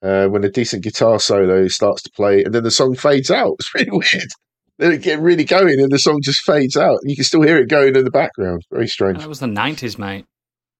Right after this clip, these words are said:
Speaker 1: Uh, and then it finally finishes on twelve, little bit of soul. I really like that, actually. That was a good song to end on. That, there's some real
Speaker 2: It's a good
Speaker 1: kinda,
Speaker 2: song.
Speaker 1: it's almost gospel type singing going on. It was really cool, really soulful, uh, track. It was, uh,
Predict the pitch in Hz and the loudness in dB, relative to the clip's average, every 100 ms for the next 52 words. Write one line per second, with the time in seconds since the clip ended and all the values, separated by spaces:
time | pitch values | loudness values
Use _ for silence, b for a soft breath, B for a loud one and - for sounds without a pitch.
0 | _ _ _ _ _ _ _ _ - 117 | _ _ _ _ _ _ _ _ -8 -2
1 | 123 123 - 143 151 127 170 151 135 135 | 2 2 2 2 2 2 0 2 0 0
2 | 131 - 123 117 107 - 120 120 120 113 | 0 0 -2 -2 -6 -2 2 4 4 2
3 | 113 98 104 95 - 107 104 104 139 139 | -2 0 0 0 2 2 2 2 2 4
4 | 110 104 101 90 73 80 98 98 - 104 | 2 2 2 0 -2 -2 -2 -2 -4 -8
5 | 92 104 - 104 101 98 95 92 87 92 | -6 -6 -6 -6 -4 -2 -2 -2 -6 -8
6 | _ 95 82 98 - 107 110 104 95 104 | _ -6 -4 -2 -4 -2 0 0 0 -2
7 | 95 90 85 _ _ _ _ _ _ _ | 0 -2 -6 _ _ _ _ _ _ _
8 | _ _ _ - 127 117 - - 131 120 | _ _ _ -2 0 0 -2 -2 -2 0
9 | - 104 92 107 98 - - 98 101 98 | -4 -6 -6 -4 -4 -2 -2 -2 -2 2
10 | 98 98 98 98 120 104 95 110 101 - | 2 2 0 0 0 0 0 -2 -2 -2
11 | 113 107 98 - 107 101 - 98 98 98 | -2 0 -2 0 0 0 -2 0 2 2
12 | 98 98 - 104 - _ - 95 - 107 | 2 -2 -4 -4 -4 _ -12 -12 -8 -6
13 | 104 | -6